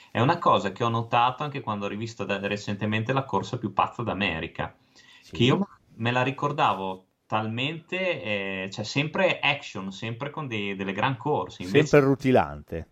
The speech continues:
Speaker 2: eh.
Speaker 1: invece di cors-, di momenti di corsa ce ne sono veramente pochi.
Speaker 2: Sì, sì,
Speaker 1: Però
Speaker 2: ce ne sono pochissimi. <laughs>
Speaker 1: però ti dico, a me prend-, ha preso lo stesso perché è un film che sviluppa in,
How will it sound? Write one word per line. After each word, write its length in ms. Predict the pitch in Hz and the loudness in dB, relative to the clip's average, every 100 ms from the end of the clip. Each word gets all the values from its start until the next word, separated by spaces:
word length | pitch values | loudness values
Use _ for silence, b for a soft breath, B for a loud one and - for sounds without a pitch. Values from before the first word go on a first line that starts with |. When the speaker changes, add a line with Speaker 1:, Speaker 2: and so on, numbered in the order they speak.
| - | -6
Speaker 2:
eh. 140 | 98 | 2
Speaker 1:
invece 580 | 131 127 165 - 240 220 | 4 4 2 0 -4 -4
di 120 | 113 | -4
cors-, 420 | 113 120 135 139 - | 0 2 2 0 -6
di 180 | 117 | -4
momenti 400 | 117 117 165 190 | -2 -2 -4 -4
di 100 | 104 - | -6 -2
corsa 280 | 117 151 | -2 -2
ce 100 | 175 185 | -6 -6
ne 60 | |
sono 200 | - 104 | -4 -2
veramente 560 | 95 90 95 131 135 117 | 0 0 0 -2 -2 0
pochi. 540 | 127 104 80 - 87 | 2 0 -2 -8 -16
Speaker 2:
Sì, 180 | - 113 | -8 -8
sì, 140 | - 135 | -2 2
Speaker 1:
Però 120 | 113 | 2
Speaker 2:
ce 40 | 107 | 2
ne 40 | |
sono 220 | - 110 - | -2 -4 -6
pochissimi. 720 | - - 220 - - - - 262 | -12 6 6 6 0 -2 0 0
<laughs> 160 | 285 - | 0 0
Speaker 1:
però 600 | 135 135 135 156 208 254 - | 2 4 4 4 6 4 0
ti 120 | 139 | -6
dico, 300 | 165 - 120 | -8 -4 -4
a 40 | |
me 240 | 113 139 160 | -2 -4 -4
prend-, 320 | 196 190 160 | -6 -6 -6
ha 120 | - 117 | -8 -4
preso 280 | 170 151 | -4 -2
lo 60 | 120 | -4
stesso 420 | 113 - 156 202 | -4 -4 -4 -4
perché 240 | 208 240 139 | -6 -4 0
è 60 | |
un 120 | 110 | 0
film 220 | 110 127 139 | 2 0 2
che 140 | 185 | 2
sviluppa 720 | 131 107 104 120 120 - 160 | 2 2 4 2 0 4 4
in, 260 | 160 120 | 4 0